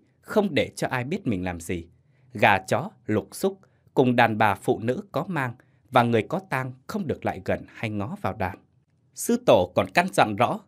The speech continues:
khi gọi ngũ quỷ để làm phép, phải dùng tay viết trên sàn hai chữ Khôi Cương, dùng chân trái đạp lên chữ Khôi, chân phải đạp lên chữ Cương, tay trái bắt lôi ấn, tay phải bắt kiếm quyết, đứng định tâm hít năm hơi chân khí ở năm phương,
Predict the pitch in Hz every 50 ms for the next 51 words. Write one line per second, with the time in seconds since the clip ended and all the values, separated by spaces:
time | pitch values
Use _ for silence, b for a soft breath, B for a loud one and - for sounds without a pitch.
0 | _ _ _ _ - 151 135 135 139 120 101 110 131 147 202 - - 131 113 92
1 | 85 92 - 113 104 92 95 98 87 87 - - 151 190 196 - _ _ _ _
2 | _ _ _ _ - 151 120 110 - 135 110 107 95 - 147 151 156 147 151 208
3 | 254 254 - - - 220 208 - - 233 202 185 - - - - - 131 127 127
4 | - 160 170 - - - - 139 123 127 - - 131 123 117 120 - b b b
5 | b b b b 110 110 123 113 110 - - 214 208 202 - 156 131 185 262 -
6 | 123 95 - - 120 123 123 - - 160 - - - 131 117 110 - b b b
7 | b b b b - 233 226 - - - 131 95 82 - - 117 101 - - -
8 | 120 123 127 - - 156 - - - - 127 113 113 - _ _ _ _ _ _
9 | _ _ - 123 117 - - 117 113 170 - - 185 190 - 135 120 110 101 -
10 | 107 107 147 180 - _ _ _ _ _ _ - 202 214 208 - - 110 82 -
11 | - 117 151 - - _ - 117 110 180 - - 170 180 - - _ b b b
12 | b b b b 139 147 190 254 - - 160 143 92 - - - 156 151 147 143
13 | - _ _ - 196 226 - - 139 135 127 127 - - 131 127 - - 127 120
14 | - - 123 127 - - - 98 - - 120 120 123 123 - - 120 113 107